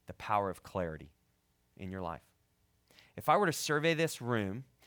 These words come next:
and ask how many of you would value clarity, how many of you would raise your hand?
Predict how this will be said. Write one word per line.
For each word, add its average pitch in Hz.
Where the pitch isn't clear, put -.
and 131
ask 131
how 180
many 220
of 131
you 101
would 127
value 151
clarity, 117
how 190
many 196
of 120
you 120
would 107
raise 101
your 95
hand? 98